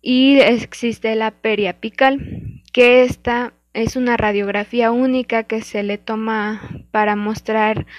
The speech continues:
un área específica. Y bueno, s-,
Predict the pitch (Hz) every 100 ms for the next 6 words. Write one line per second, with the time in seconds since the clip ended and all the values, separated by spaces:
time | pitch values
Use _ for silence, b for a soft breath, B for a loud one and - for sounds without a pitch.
0 | B B - 254 247 240 233 - - 214
1 | 247 226 226 - 196 - b b b b
2 | b - 233 226 233 226 214 220